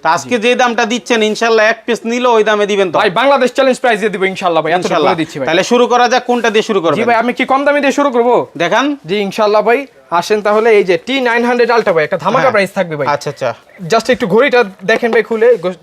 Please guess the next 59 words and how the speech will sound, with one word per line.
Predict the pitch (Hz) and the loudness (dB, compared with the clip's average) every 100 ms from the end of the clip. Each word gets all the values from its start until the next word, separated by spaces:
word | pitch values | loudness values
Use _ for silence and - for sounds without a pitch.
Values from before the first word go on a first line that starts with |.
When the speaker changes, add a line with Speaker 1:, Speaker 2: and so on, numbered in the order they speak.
| - | -10
Speaker 2:
just | 185 180 | -8 -6
একটু | 185 180 | -4 0
ঘড়িটা | 202 202 | 0 2
Speaker 1:
মানে | 220 | 0
Speaker 2:
দেখাই | 214 202 | 0 2
দিই। | 220 | 0
Speaker 1:
এটা | 269 269 | 2 0
একেবারে | - 208 254 285 | 0 -2 0 0
আলাদা | 247 240 247 262 | 2 2 2 0
Speaker 2:
জি। | |
Speaker 1:
ভিডিও | 254 262 254 | 0 0 2
আমার | 214 202 | 2 2
লাইফে, | 190 180 220 | 2 0 0
কারণ | 226 202 | 0 0
Speaker 2:
জি, | 214 | 0
জি। | |
Speaker 1:
হচ্ছে | 208 175 | 0 0
আমরা | 220 220 | 0 0
অনেক | 233 208 240 269 262 | 0 0 0 0 -2
ওয়াচ | 202 214 214 - | -2 -2 -2 -6
দেখাই, | 165 190 185 220 | -2 0 0 -2
কিন্তু | 220 208 | -2 0
আমরা | 202 185 | 0 0
এত | 180 | 0
খুলে | 180 254 233 | 0 0 2
দেখাই | 202 165 151 | 2 0 -2
না, | 131 | -2
কিন্তু | 156 - | -2 -2
Speaker 2:
না, | |
Speaker 1:
আজকে | 147 139 | -2 -2
Speaker 2:
না, | |
না। | 127 | -4
Speaker 1:
খুলে | 208 185 | -2 0
দেখানো | 165 156 | 0 0
Speaker 2:
আজকে | - 247 | 0 0
Speaker 1:
হচ্ছে। | 247 | 2
Speaker 2:
খুলে | 269 254 | 4 4
দেখাচ্ছি | 269 269 - 285 | 2 0 -2 -4
ইনশাআল্লাহ। | 262 269 285 | -2 0 2
আর | 262 | 0
যে | 175 233 | 0 -2
প্রাইসটা | 294 277 247 254 | 0 0 0 0
দিব | 269 247 | 0 2
ভাই, | 254 185 | 2 0
একদম | - 277 226 277 | -2 -4 -2 -4
ধামাকা | 220 226 277 | 0 0 0
প্রাইস | 240 208 | 0 2
দিয়ে | 240 | 2
দিব, | 247 | 2
Speaker 1:
হুম। | 269 277 190 190 | 0 -2 -2 0
Speaker 2:
হোল | 285 | 2
বাংলাদেশ | 202 269 294 226 | 0 0 0 0
চ্যালেঞ্জ | 226 240 220 | 0 0 0
প্রাইস | 226 190 | -2 0
দিয়ে | 202 | -2
দিব | 180 | -2
ইনশাআল্লাহ | 180 180 180 151 | -2 0 2 2
Speaker 1:
তাই, | 170 | 0
Speaker 2:
ভাই। | 135 | -2